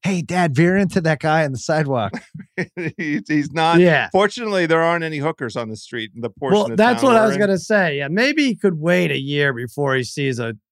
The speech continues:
Speaker 3: prostitute get kicked in the jaw during a botched drug deal or something,
Speaker 1: <laughs>
Speaker 3: because that, there's a lot of that stuff. Right? I was lucky 'cause my
Speaker 1: Yeah.
Speaker 3: kids just like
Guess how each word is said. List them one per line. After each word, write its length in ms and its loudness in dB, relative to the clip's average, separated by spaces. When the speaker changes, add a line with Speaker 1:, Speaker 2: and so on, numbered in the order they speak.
Speaker 3:
prostitute 640 -2
get 180 -4
kicked 240 -4
in 100 -4
the 60 -6
jaw 320 0
during 280 -2
a 60 -2
botched 440 -2
drug 320 -2
deal 320 -4
or 100 -4
something, 380 -2
Speaker 1:
<laughs> 40 -20
Speaker 3:
because 240 -6
that, 260 0
there's 140 6
a 60 6
lot 240 4
of 100 0
that 240 2
stuff. 380 -14
Right? 100 -6
I 100 4
was 200 2
lucky 260 2
'cause 120 2
my 180 4
Speaker 1:
Yeah. 80 0
Speaker 3:
kids 200 -4
just 180 -8
like 180 -4